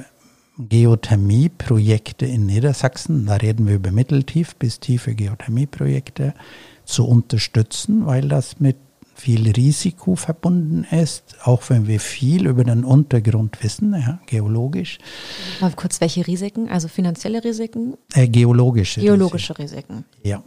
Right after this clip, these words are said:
Speaker 1: Fündigkeiten. Es ist nicht gesagt, wenn denn, so, das muss ich vielleicht erklären. Wenn wir auf mitteltiefe Geothermie gehen oder tiefe Geothermie, ist das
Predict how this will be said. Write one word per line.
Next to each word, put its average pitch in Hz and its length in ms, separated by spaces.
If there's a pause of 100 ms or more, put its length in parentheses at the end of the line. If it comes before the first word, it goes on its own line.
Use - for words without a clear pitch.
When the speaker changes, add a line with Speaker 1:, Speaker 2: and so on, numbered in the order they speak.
(100)
Speaker 1:
Fündigkeiten. 135 1200
Es - 240
ist - 160
nicht 139 240
gesagt, 117 800
wenn 131 280
denn, 110 340 (680)
so, 107 120
das 120 240
muss 135 180
ich 117 140
vielleicht 113 260
erklären. 98 540
Wenn 123 180
wir 131 140
auf - 120
mitteltiefe 160 1040 (120)
Geothermie 147 580
gehen 147 400 (140)
oder 110 240
tiefe 147 320
Geothermie, 107 720 (340)
ist - 220
das - 380